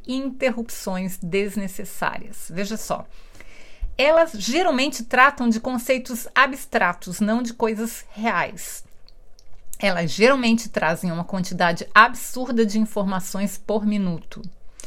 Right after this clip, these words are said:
Elas geralmente são campeãs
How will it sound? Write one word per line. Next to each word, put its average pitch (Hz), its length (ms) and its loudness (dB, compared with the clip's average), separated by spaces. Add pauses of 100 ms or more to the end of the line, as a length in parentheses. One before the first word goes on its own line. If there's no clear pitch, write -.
(360)
Elas 151 360 -2
geralmente 254 460 2
são 202 300 -2 (100)
campeãs 240 1080 0